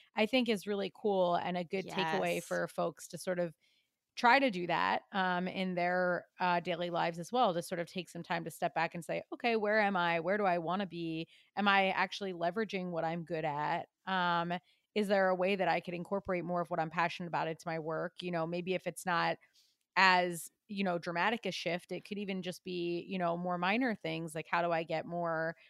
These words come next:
Speaker 1: of what I love doing into my daily work life?" Um, so speaking of all of that, you know, how do you, uh, so you're doing all of this stuff, you're, you're really passionate about it, but it does take a lot of work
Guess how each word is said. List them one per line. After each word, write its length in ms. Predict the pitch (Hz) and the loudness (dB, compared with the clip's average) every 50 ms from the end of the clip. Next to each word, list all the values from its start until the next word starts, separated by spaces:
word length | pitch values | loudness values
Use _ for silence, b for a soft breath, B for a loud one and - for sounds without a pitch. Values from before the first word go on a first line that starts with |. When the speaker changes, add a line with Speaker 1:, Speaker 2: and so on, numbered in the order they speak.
| b b b | b b b
Speaker 1:
of 160 | 190 190 170 | 0 2 2
what 140 | 175 185 180 | 4 4 4
I 80 | 175 175 | 4 2
love 220 | 175 170 170 165 | 2 0 0 0
doing 280 | 160 - 175 165 165 170 | -2 -4 -4 -4 -4 -4
into 140 | 165 160 - | -6 -8 -6
my 120 | 175 165 170 | -6 -6 -2
daily 280 | 165 165 151 160 160 | -2 -2 -2 -2 -4
work 260 | 156 175 180 180 - | -4 -4 -6 -4 -2
life?" 520 | 175 165 151 147 151 170 175 - - - - b b b b b _ - | -2 -2 -2 0 -4 -6 -6 -10 -16 -20 -20 b b b b b _ 6
Um, 480 | 214 226 214 214 208 208 208 202 208 - - - | 8 8 10 8 8 6 2 -2 -4 -6 -10 -8
so 220 | - - - 302 | 0 2 2 2
speaking 540 | 285 - - - 359 381 - 359 320 294 269 | 2 -2 -2 -2 -2 -2 0 0 0 4 6
of 240 | 247 226 196 180 170 - _ _ | 6 4 4 2 -8 -16 _ _
all 260 | - 196 202 220 220 | 4 6 6 8 6
of 140 | 208 185 151 | 4 4 2
that, 340 | 175 170 165 165 170 170 - - _ | 0 2 2 2 2 0 -2 -6 _
you 120 | 202 196 | -4 0
know, 260 | 196 185 180 180 175 - - | 2 2 2 2 2 -2 -4
how 220 | - - 233 277 | 0 2 2 2
do 60 | 302 | 2
you, 480 | 302 247 226 220 220 214 208 202 208 202 b b b b b b b _ | 0 -2 -2 -2 0 0 0 0 0 -2 b b b b b b b _
uh, 200 | 185 185 180 175 - - | 4 4 4 4 0 -6
so 140 | - - | -6 -6
you're 180 | 196 185 180 190 | -4 -2 -2 -2
doing 520 | 185 226 262 262 262 262 254 254 247 233 - _ | -2 0 2 4 4 4 2 2 0 -2 -2 _
all 160 | - 208 208 | 4 4 4
of 60 | 202 185 | 4 2
this 100 | 202 - | -2 -6
stuff, 260 | - - 196 196 196 | 0 2 2 2 2
you're, 240 | 180 180 180 170 165 - | -2 -4 -2 -2 -4 -4
you're 220 | 185 180 175 175 | -6 -6 -6 -2
really 220 | 185 226 226 220 | 0 0 0 0
passionate 480 | 214 - 214 190 208 208 - 208 190 185 | 0 0 0 0 0 0 -2 -6 -4 -4
about 260 | 185 180 165 170 160 | -2 0 0 0 0
it, 100 | 165 170 - | -2 -2 0
but 200 | 175 175 170 - | 2 2 2 0
it 100 | - 226 | -2 -2
does 220 | - 277 294 302 - | 0 0 0 0 0
take 200 | - 262 - - | -4 -4 -4 -2
a 40 | 214 | 0
lot 160 | 202 196 190 | 0 0 0
of 80 | 185 | 0
work 220 | 165 170 165 185 | -2 -2 -4 -6